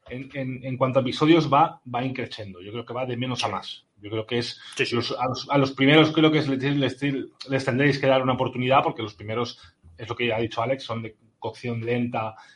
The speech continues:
Speaker 1: y, y te van presentando los personajes poco a poco. Y luego ya,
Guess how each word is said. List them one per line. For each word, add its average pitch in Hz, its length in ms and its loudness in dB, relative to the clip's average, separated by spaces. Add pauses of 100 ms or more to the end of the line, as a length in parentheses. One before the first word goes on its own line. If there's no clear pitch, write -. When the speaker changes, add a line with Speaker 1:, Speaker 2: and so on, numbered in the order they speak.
Speaker 1:
y, 110 400 -6
y 123 280 -8
te 120 100 -6
van 110 140 2
presentando 113 420 -2
los 104 100 -4
personajes 107 420 -8
poco 110 240 -6
a 104 60 -2
poco. 123 300 -4 (500)
Y 185 160 6
luego 170 200 12
ya, 160 200 6